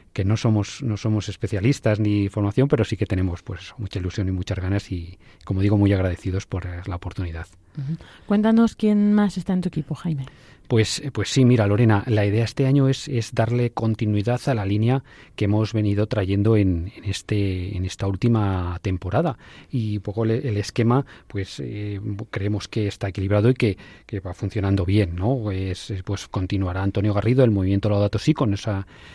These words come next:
Speaker 1: en esa, en esa parte inicial, ¿no?, de, de actualidad sobre las cuestiones de ecología integral en la Iglesia a través,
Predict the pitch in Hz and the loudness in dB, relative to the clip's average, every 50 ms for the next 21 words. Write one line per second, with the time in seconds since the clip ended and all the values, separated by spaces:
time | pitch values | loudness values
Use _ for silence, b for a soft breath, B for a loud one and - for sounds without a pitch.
0 | B B B - 107 98 104 101 - - 107 104 104 101 101 101 98 110 120 104 | B B B -6 -4 -4 -4 -4 -2 -2 0 0 2 0 0 0 -2 -2 -4 -2
1 | 98 98 101 - - - - 123 110 104 104 - - 104 101 - 110 101 98 - | -2 -2 -2 -4 -6 -6 -4 -4 -4 -4 -4 -4 -4 -4 -2 0 0 0 -2 0
2 | - 120 131 147 135 120 123 147 147 127 107 98 98 95 95 95 101 95 92 - | 2 4 4 6 6 4 2 2 0 0 0 -2 -2 -4 -6 -6 -6 -6 -8 -6
3 | - - 98 90 90 92 113 143 139 - - - 120 98 98 98 95 95 98 98 | -4 -4 -2 0 2 4 4 4 4 4 0 -4 -4 -4 -4 -4 -4 -4 -4 -4
4 | 95 - - - 110 - - 104 98 101 98 - 104 - - 90 90 - - 107 | -4 -6 -8 -10 -14 -8 -4 0 0 0 2 0 -2 -2 -2 -4 -4 -2 -2 0
5 | 104 101 104 95 95 98 98 98 98 98 95 104 127 - - 180 165 - 120 101 | 0 0 0 -2 -2 -2 0 0 0 2 2 2 2 2 2 0 0 0 -2 -2
6 | 98 101 98 - - | -2 -2 -4 -4 -8